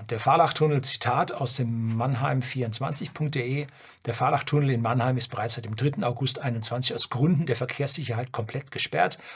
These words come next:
Damals sind im Zuge gutachterlicher Untersuchungen Defizite in der Tunnellüftung, den Rettungswegen und weiteren sicherheitstechnischen Einrichtungen festgestellt worden. Eigentlich hätte im dritten Quartal dieses Jahres zumindest eine Spur für Autos in beide Richtungen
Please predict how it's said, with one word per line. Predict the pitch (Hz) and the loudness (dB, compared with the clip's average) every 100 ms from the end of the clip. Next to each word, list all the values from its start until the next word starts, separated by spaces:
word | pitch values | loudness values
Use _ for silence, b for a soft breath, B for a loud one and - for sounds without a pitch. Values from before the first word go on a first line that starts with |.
| B - | B 0
Damals | 139 143 143 | 2 2 2
sind | 131 | 0
im | 113 | -2
Zuge | - 165 160 135 | -2 -4 -2 -2
gutachterlicher | 127 151 120 - 139 127 - | -2 -2 -4 -4 -2 -2 -2
Untersuchungen | 135 110 120 131 127 110 | -2 -2 -2 0 -2 0
Defizite | 131 143 - 143 123 | 0 0 -2 -2 -4
in | 107 | -6
der | 95 | -4
Tunnellüftung, | 180 180 160 156 - 135 135 B B - | 0 0 0 -2 0 0 0 B B -8
den | 104 | -2
Rettungswegen | 120 131 123 104 107 110 113 B B | 0 2 0 -2 -4 -2 -4 B B
und | 131 104 | -4 2
weiteren | 127 - 135 | 2 4 2
sicherheitstechnischen | 123 139 147 - 117 - 123 170 | 2 2 0 0 -2 -4 -6 -4
Einrichtungen | 113 101 104 131 | -6 -6 -6 -6
festgestellt | 117 107 - - 147 113 | -4 -2 -2 -2 -4 -4
worden. | - - - | -8 -8 2
Eigentlich | 143 185 170 139 147 | 4 4 2 0 -2
hätte | 139 | -4
im | 123 | -4
dritten | 113 135 135 | -2 -2 -2
Quartal | - 98 139 160 | -4 -2 0 0
dieses | 143 135 - | 0 -2 -2
Jahres | 110 113 113 B B | -2 -4 -6 B B
zumindest | - 139 135 - 135 | 0 2 4 2 0
eine | 147 170 | 2 2
Spur | - - 147 | 0 0 0
für | 139 - | 0 -4
Autos | 123 127 - | -4 -4 -2
in | 120 | -2
beide | 104 110 117 | -4 -6 -6
Richtungen | 104 - 120 | -8 -6 -8